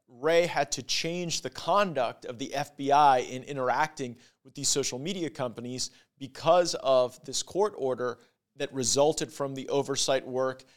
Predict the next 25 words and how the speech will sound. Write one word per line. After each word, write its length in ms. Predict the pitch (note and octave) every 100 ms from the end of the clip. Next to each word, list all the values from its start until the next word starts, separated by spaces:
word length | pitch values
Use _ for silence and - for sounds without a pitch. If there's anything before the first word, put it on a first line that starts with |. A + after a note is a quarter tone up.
| _
and 140 | B2 C3
the 80 | B2+
investigations 800 | B2 C3 - B2+ C3+ - C3 A2
and 100 | A#2+
the 40 |
depositions 640 | B2+ B2+ A2+ B2 - B2
from 140 | - B2
the 80 | A#2+
Missouri 380 | A#2 B2 B2+ A2
Attorney 340 | - B2 B2
General's 400 | A2 A2+ A2 G#2+
office. 360 | G2+ F#2+ - -
So 300 | - B2 - - _
it 100 | A#2+
shows 320 | - D3 C3+ -
the 100 | A#2
progress. 560 | - D#3 D#3+ D#3 D3+
It 80 | C3
shows 240 | D3+ D#3
that 180 | C#3+ - - _ _
really 240 | F3 A3+
to 120 | F#3
attack 360 | C#3+ D#3+ D#3 -
this 220 | B2+ -
thing, 340 | A2+ G#2+ A2